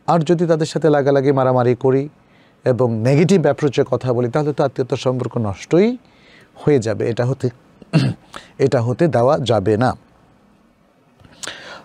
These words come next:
আহ, আপনি তৃতীয় প্রশ্ন করেছেন, "কোনো ব্যক্তি যদি আমাকে নিয়মিত ইচ্ছাকৃতভাবে অপমান করে, যিনি আমার আপনজনের মধ্যেই কেউ,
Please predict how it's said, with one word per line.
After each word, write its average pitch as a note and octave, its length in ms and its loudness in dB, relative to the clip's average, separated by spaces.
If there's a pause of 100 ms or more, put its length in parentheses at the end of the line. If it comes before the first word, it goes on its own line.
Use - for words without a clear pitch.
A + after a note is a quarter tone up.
(160)
আহ, D3 360 2
আপনি D3+ 220 0
তৃতীয় F3+ 340 2
প্রশ্ন F3+ 300 0
করেছেন, E3 360 0
"কোনো D3+ 220 0
ব্যক্তি C#3+ 240 -2
যদি C#3+ 160 2
আমাকে C#3 520 0 (100)
নিয়মিত B2 500 2
ইচ্ছাকৃতভাবে C3 720 0
অপমান A#2 320 -2
করে, A2+ 400 -2
যিনি A#2+ 240 0
আমার A2 240 0 (180)
আপনজনের C3+ 580 -2
মধ্যেই A2 440 -2
কেউ, B2+ 300 -2